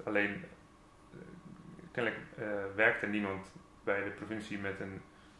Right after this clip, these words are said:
filmische achtergrond of een,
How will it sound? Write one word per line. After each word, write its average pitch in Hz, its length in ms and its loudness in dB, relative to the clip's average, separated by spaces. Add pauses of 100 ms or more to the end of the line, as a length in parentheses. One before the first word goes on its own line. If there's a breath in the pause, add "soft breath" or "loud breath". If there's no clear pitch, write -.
(580 loud breath)
filmische 98 840 2 (140)
achtergrond 107 540 0
of 95 120 -4
een, 95 200 -4